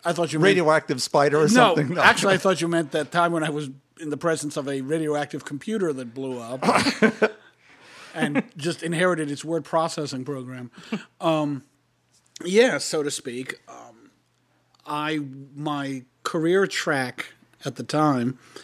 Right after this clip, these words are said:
Speaker 1: was in the, uh, direct sales department at Marvel Comics.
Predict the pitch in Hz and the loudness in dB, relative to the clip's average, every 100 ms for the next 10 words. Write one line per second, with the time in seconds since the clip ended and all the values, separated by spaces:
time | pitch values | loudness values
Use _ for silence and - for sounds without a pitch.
0 | - - _ 143 139 131 - - 135 131 | -20 -20 _ 0 2 2 -2 -2 2 4
1 | 123 127 123 120 120 120 120 - - - | 4 4 2 0 -2 -2 -4 -10 -20 -20
2 | _ - 117 117 147 143 - 170 170 156 | _ -14 -8 2 4 6 6 6 6 6
3 | - 139 139 120 - 107 110 117 123 117 | 2 -2 -2 -2 -4 -6 -4 -2 -2 -2
4 | 131 226 233 202 - - | -6 -6 -2 0 0 -4